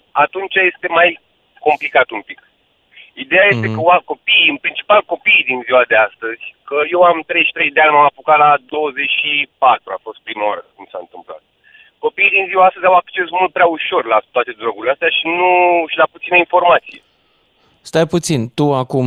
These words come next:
Speaker 2: mai consumi?
Speaker 1: Ocazional. Adică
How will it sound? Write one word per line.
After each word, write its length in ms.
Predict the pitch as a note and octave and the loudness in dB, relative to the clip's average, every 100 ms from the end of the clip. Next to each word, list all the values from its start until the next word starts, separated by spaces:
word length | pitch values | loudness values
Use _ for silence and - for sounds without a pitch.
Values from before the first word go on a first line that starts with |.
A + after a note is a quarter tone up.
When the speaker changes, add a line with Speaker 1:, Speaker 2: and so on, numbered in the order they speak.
| A#2 | -2
Speaker 2:
mai 160 | A#2+ A#2+ | -4 -4
consumi? 480 | A#2 A2+ - F3 A3+ _ _ _ _ _ _ _ _ _ _ _ _ _ _ _ _ _ _ | -4 -4 -2 -4 -4 _ _ _ _ _ _ _ _ _ _ _ _ _ _ _ _ _ _
Speaker 1:
Ocazional. 800 | - G3+ A#3 A#3 A3 A#3 C3+ F#2 _ _ _ _ | -6 -2 2 2 2 0 0 -2 _ _ _ _
Adică 360 | - F3 F3+ | 0 0 0